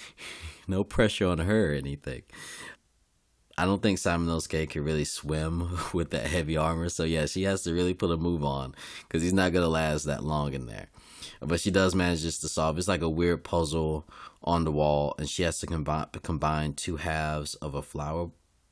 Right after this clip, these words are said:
uh, flower petal together. So it's like, I don't know, it's a lot, it's like a lot of tiles in the way, so she has to, like, kinda move them until they combine at a certain spot.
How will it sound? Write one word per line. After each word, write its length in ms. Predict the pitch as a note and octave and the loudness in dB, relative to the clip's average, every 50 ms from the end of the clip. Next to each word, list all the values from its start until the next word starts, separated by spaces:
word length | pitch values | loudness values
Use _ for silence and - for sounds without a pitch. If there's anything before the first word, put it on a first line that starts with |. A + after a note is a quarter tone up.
| _ _ - - | _ _ -12 -8
uh, 240 | D2+ D#2+ D#2 D2+ D2+ | -4 -4 -4 -4 -6
flower 380 | - - E3+ - F2+ G2 G#2 | -6 -6 -4 -4 -2 -2 -4
petal 380 | - - - B2 A#2 B2 B2+ B2 | -4 -2 -2 0 0 0 0 -2
together. 440 | B2 - C3+ C3 C3+ C3+ C#3+ D3 D3 - - - - - - _ _ _ _ _ _ _ - - | -2 -2 0 2 2 2 2 0 -4 -6 -12 -20 -20 -20 -20 _ _ _ _ _ _ _ -16 -12
So 400 | - - - G2 E2+ E2 E2 D2+ | -4 0 2 4 6 6 4 4
it's 140 | C#2+ F2 - | 4 2 2
like, 200 | F#2 E2+ E2+ D#2 | 2 2 2 4
I 40 | D2+ F2+ | 4 4
don't 80 | F#2 | 4
know, 80 | E2+ E2 | 4 4
it's 100 | E2 E2 | 4 6
a 40 | G#2 | 6
lot, 220 | F#2+ F2 E2 - | 6 6 6 4
it's 140 | F2+ F2+ - | 0 0 0
like 140 | G2 F2 E2 | 0 0 0
a 60 | E2 | 0
lot 160 | E2+ E2+ E2+ | 0 0 0
of 100 | D#2+ - | 0 -2
tiles 560 | - - - E2+ D#2+ D#2 D2+ D#2+ D#2+ D#2+ - | -4 -4 -4 -2 -2 -2 -2 -2 -2 -4 -4
in 160 | - - E2+ E2+ | -6 -4 -4 -4
the 80 | E2 | -2
way, 140 | E2 E2 D#2+ | -2 -2 -4
so 180 | D#2+ - - D2 | -4 -4 -4 -4
she 140 | - E2+ | -2 -2
has 120 | D#2 D2 - | -2 -2 -2
to, 60 | D#2+ | -4
like, 100 | D2+ D2 | -6 -4
kinda 200 | - E2+ D#2+ D2+ | -4 -4 -4 -2
move 320 | D2 D2 D2 D2+ D#2 D2+ D2 | -2 -2 -2 -2 -2 -4 -4
them 200 | D2 D2+ D2 D2 | -4 -4 -4 -4
until 180 | C#2+ - - D2+ | -4 -4 -4 -4
they 100 | D2 C#2+ | -4 -4
combine 540 | - D2+ C#2+ C#2 - C#2+ C#2 C#2 C2+ C#2 C#2 | -6 -6 -8 -6 -6 -6 -4 -4 -4 -6 -6
at 140 | C#2 C2 | -6 -6
a 40 | C2+ | -8
certain 320 | C#2 - - D#2 B1+ C2 C2 | -8 -6 -6 -6 -6 -6 -8
spot. 440 | - - - - B1+ B1+ - - | -10 -8 -8 -10 -8 -8 -10 -12